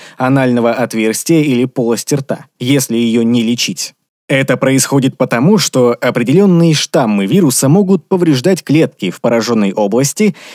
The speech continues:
и вызывать их аномальный рост. Вот почему так важно регулярно проходить осмотры и делать прививки от В П Ч.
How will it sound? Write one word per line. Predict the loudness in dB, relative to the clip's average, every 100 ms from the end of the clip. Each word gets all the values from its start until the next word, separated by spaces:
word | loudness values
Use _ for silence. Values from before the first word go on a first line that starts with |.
| -6
и | -2 0
вызывать | 2 0 2 0 2
их | 0 -2
аномальный | 0 2 2 2 2 0 -2 -2 -2
рост. | -6 -12 -16 _ _
Вот | -2 0 0
почему | 0 0 2 2
так | 0 -2
важно | 0 0 2 2
регулярно | 4 4 4 4 2 0
проходить | -4 -4 -2 -2
осмотры | -2 0 2 2 0 -2
и | -4
делать | 0 2 0 0
прививки | -2 0 0 0 0
от | 0 0 2
В | 0
П | 0 -2
Ч. | -4 -10